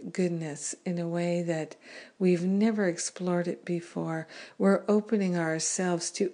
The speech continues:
epic and quantum healing. In gratitude, we share the benefits with all beings because we're one with them. In gratitude, we let the healing be. We allow it to be, and so it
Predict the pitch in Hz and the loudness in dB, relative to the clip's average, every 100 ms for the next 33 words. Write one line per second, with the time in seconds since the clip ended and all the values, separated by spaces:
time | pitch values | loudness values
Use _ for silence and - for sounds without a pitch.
0 | - 214 214 185 - - 175 170 - 190 | -2 -4 -2 -4 -4 -8 -8 -8 -10 -6
1 | 190 - 180 165 - - 180 165 156 156 | -6 -4 -6 -6 -10 -6 -4 -4 -6 -8
2 | 156 - - - - - 202 190 185 190 | -12 -16 -16 -16 -4 4 4 6 4 4
3 | 190 202 190 - 175 160 160 170 - 185 | 4 2 -2 0 2 2 2 0 0 0
4 | 180 175 170 180 175 175 170 160 - 185 | 0 0 0 -2 -2 -4 -4 -4 -6 -4
5 | 165 - 185 185 185 175 180 170 165 156 | -4 -4 -2 0 -2 0 0 0 -2 -6
6 | - - - 170 170 - 170 160 165 165 | -8 -8 -6 -4 -4 -4 -4 -2 -4 -4
7 | 170 165 165 151 156 - - - - - | -4 -4 -6 -6 -10 -14 -18 -16 -16 2
8 | 202 190 185 185 180 185 - 190 170 175 | 6 6 6 6 4 0 0 2 2 2
9 | 196 175 175 180 202 - - - - 175 | 2 4 4 4 2 -4 -12 -10 -4 -4
10 | - 196 190 185 185 185 196 - - 165 | -2 0 2 2 2 0 -4 -6 -2 -2
11 | 156 127 - _ _ _ _ _ _ _ | -2 -6 -14 _ _ _ _ _ _ _
12 | _ _ 185 170 165 160 160 180 165 - | _ _ 0 2 2 0 0 0 0 -4
13 | 165 165 151 151 151 - - 175 170 | -2 -2 -2 -6 -8 -6 -2 0 -2